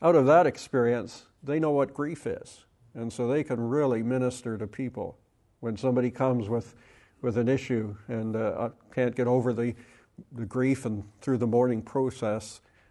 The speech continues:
they can really identify, and they can say, "Here's, here's how the Lord helped us.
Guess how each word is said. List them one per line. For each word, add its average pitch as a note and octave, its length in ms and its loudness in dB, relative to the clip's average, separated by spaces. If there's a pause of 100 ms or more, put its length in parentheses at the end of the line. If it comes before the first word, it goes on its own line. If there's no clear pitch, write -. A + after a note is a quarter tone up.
(120)
they F3+ 200 0
can C#3 180 -4
really C3 480 0 (440)
identify, A#2+ 760 -2
and B2 140 -10
they C3+ 140 -2
can C3 140 -6
say, A#2+ 240 -2
"Here's, E3 500 -4
here's D#3+ 260 -6
how C#3 140 -2
the B2 80 -2
Lord B2 380 2
helped A#2+ 320 -8
us. - 400 -10